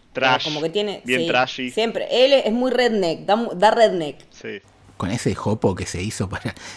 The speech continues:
Speaker 3: es, es buenísimo. Y aparte, como me dijiste antes, Leti,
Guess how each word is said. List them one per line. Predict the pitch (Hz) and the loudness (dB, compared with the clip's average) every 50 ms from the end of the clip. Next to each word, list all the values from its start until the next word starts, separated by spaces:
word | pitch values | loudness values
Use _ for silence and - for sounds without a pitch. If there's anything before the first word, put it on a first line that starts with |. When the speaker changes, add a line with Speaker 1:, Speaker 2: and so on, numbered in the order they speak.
| - - - - - | -18 -20 -20 -20 -12
Speaker 3:
es, | - 117 135 160 - - | -6 -4 -4 -4 -2 -2
es | 139 135 | -2 0
buenísimo. | 139 117 104 113 127 120 - - 92 90 92 - - - - - - - - - _ - | 2 2 2 2 0 0 -2 -4 -6 -6 -8 -10 -12 -20 -20 -20 -20 -20 -20 -20 _ -6
Y | - 113 | -4 -4
aparte, | 104 110 143 147 151 160 123 | 0 2 2 4 6 4 4
como | 113 117 110 113 110 107 | 4 4 4 4 4 2
me | 107 107 101 | 2 0 0
dijiste | 101 101 - 135 - - 120 107 104 | -2 -4 -6 -8 -2 -2 -2 0 0
antes, | 107 107 104 95 98 104 | -2 -4 -4 -4 -4 -4
Leti, | 123 120 107 87 90 90 101 107 | -4 -4 -4 -6 -8 -10 -10 -12